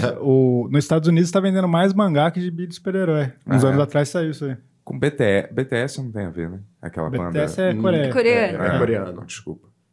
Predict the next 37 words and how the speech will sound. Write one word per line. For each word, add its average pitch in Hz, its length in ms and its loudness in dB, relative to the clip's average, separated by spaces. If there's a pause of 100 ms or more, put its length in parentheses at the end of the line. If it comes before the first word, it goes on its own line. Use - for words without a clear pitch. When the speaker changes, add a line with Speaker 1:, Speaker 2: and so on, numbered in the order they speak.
(120)
Speaker 3:
Não 784 500 0
tem - 100 2
muito 95 280 -4
a 90 60 0
ver, 90 140 -2
Speaker 2:
Não, 95 80 4
Speaker 3:
mas - 180 2
Speaker 2:
mas 139 40 2
é 165 60 4
assim, 139 200 0
a 120 80 4
Speaker 4:
Não, - 80 -4
mas 415 100 4
Speaker 2:
cultura 160 300 4
Speaker 4:
tem. 180 80 2
Speaker 2:
asiática 180 560 2
tá 208 420 4
Speaker 4:
Tem, 208 100 -4
tem, 220 380 0
mas 175 80 -6
Speaker 2:
dominando 180 360 4
Speaker 4:
por 170 80 4
causa - 40 4
Speaker 2:
bastante. 180 240 0
Speaker 4:
dos 254 80 4
quadrinhos, 226 480 -2
Speaker 1:
Mas 156 160 4
Speaker 4:
webtoon, 175 160 4
Speaker 1:
puxa. 202 720 0 (440)
Speaker 4:
é, 170 720 -4
e - 540 -18
coreano, 180 580 -2
que 151 80 -18
são - 200 -10
coreanos, 180 580 -8
tem 220 300 -8
sim. 180 440 -10